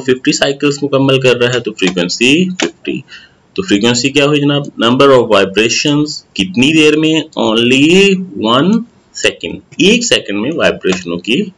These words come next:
तादाद। और ये हमेशा reciprocal होती है time period के। मसलन अगर आप time period का रेसिप्रोकल लें, तो ये आ जाएगा frequency। इसका unit क्या होगा?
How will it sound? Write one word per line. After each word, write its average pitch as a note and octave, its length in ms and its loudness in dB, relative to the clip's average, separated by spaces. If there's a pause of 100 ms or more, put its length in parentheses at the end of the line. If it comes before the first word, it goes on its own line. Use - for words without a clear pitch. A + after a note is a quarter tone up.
तादाद। - 360 -2 (920)
और B3 100 4
ये C#4+ 140 4
हमेशा G3+ 480 0
reciprocal F#3 640 2
होती C#3+ 260 2
है F3+ 220 2
time G#2 260 0
period F#2 400 0
के। F#2 140 0
मसलन G2+ 340 -4
अगर A#2 160 0
आप A#2 180 -2
time A2 240 2
period A2+ 260 0
का A#2+ 80 0
रेसिप्रोकल C#3+ 760 2
लें, D3 200 2 (360)
तो A#2+ 80 2
ये A2 140 2
आ F#2+ 120 2
जाएगा F2 360 0
frequency। - 600 -8 (520)
इसका - 160 0
unit G3 280 2
क्या G3+ 140 2
होगा? F3+ 220 4